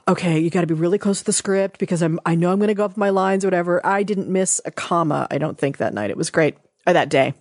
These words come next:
And then the cherry on the top of the whole New York trip was I got to officiate Suzanne Wong's wedding. And this was the greatest wedding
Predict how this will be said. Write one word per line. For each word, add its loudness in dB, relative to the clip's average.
And 2
then 2
the 2
cherry 0
on 0
the 2
top -2
of -8
the 2
whole 2
New 2
York 0
trip -2
was 0
I 0
got 0
to 0
officiate 0
Suzanne 2
Wong's 2
wedding. -2
And 0
this -2
was 0
the 0
greatest 0
wedding 0